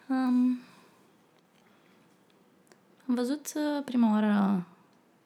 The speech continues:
soi de performance, uh, de bondage la o petrecere kinky de pe la noi. Și cred că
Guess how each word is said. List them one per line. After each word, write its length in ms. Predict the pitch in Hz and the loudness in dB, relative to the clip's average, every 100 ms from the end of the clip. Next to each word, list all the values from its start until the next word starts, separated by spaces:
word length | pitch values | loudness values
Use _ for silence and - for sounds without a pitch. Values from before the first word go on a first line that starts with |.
| _ _ _ | _ _ _
soi 140 | - | -6
de 60 | 190 | -4
performance, 960 | 190 175 - - 196 185 175 160 160 - - - | -4 -8 -6 0 2 2 0 -2 -6 -8 -10 -10
uh, 440 | - - - 202 214 - _ _ _ _ _ _ _ _ - | -12 -12 -10 -10 -12 -16 _ _ _ _ _ _ _ _ -12
de 140 | 180 | -10
bondage 840 | 156 165 160 156 - - 156 - - | -6 -6 -4 -6 -6 -10 -10 -12 -10
la 120 | 170 | -8
o 120 | 165 160 | -6 -6
petrecere 1000 | 156 160 180 170 170 160 151 151 160 165 - _ - | -8 -6 -6 -6 -6 -6 -8 -10 -12 -14 -18 _ -20
kinky 640 | - 180 165 - 190 185 196 196 | -8 -4 -4 -6 -6 -4 -6 -6
de 120 | 180 | -8
pe 120 | 170 | -6
la 120 | 160 | -6
noi. 300 | 160 160 233 - - - - - - - - - - | -4 -4 -4 -6 -20 -20 -20 -20 -20 -20 -20 -20 -20
Și 80 | - | -10
cred 140 | - 277 | -6 -2
că 440 | 294 262 208 202 | 0 0 0 -2